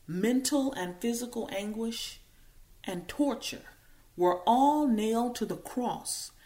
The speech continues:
And in his resurrection, Jesus secured our victory. In Mark, the fifth chapter,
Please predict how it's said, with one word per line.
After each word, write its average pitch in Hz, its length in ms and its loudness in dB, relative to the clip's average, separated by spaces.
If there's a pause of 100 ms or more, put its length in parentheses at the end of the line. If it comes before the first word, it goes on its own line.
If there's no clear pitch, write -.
(400)
And 185 300 0
in 240 160 4
his 254 300 4
resurrection, 277 880 2 (460)
Jesus 170 640 0
secured 190 420 -4
our 185 140 -2
victory. - 560 -10 (1800)
In 202 160 -2
Mark, 311 340 0
the 185 60 -8
fifth 240 280 -4
chapter, 202 540 -8